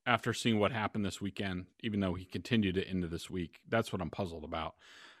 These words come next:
Um, he has continued to talk about it. Um, it needs to be over with. And, and I, I do think, and I also think it tells you that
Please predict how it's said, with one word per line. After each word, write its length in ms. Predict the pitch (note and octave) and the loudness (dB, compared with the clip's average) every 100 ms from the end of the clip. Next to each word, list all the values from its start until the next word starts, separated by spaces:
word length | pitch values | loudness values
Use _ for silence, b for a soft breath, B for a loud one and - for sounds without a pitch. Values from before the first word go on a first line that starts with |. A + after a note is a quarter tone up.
| - | -6
Um, 300 | F#2+ F2 F#2 | -4 -2 0
he 100 | G#2+ G#2+ | 0 2
has 160 | F#2 | 2
continued 480 | - G2 - A2+ F#2 | 0 0 4 4 2
to 100 | - | -2
talk 260 | - F2 - | 0 0 0
about 240 | F2 F#2 | 0 0
it. 140 | F2+ - | -2 -6
Um, 280 | B2 G2 A2+ - b b | -2 -2 -2 -8 b b
it 100 | C3 | 8
needs 180 | E3 - | 10 8
to 80 | |
be 140 | G2+ G2+ | 6 6
over 200 | F#2+ D#2 | 6 4
with. 320 | D#2 D#2 - - | -4 -6 -8 2
And, 400 | C3+ A2+ G#2 G2+ - - - - | 8 10 10 6 0 -18 -6 2
and 400 | A#2+ G#2 G2+ G2 - | 4 6 4 2 4
I, 160 | A#2+ - | 2 6
I 160 | B2+ B2+ | 10 10
do 260 | A2+ F3 | 12 10
think, 300 | E3+ D3+ B2+ - | 12 12 10 10
and 140 | C#3 | 10
I 120 | C#3+ | 12
also 300 | E3+ F#3 E3 | 12 12 12
think 260 | D3 C#3 C3 | 12 10 10
it 100 | A#2 | 10
tells 320 | - A#2+ G#2+ | 12 12 10
you 280 | A2 G#2 G2+ - b b b b b | 8 6 4 -4 b b b b b
that 440 | A2+ A2+ G#2 - | 12 12 12 4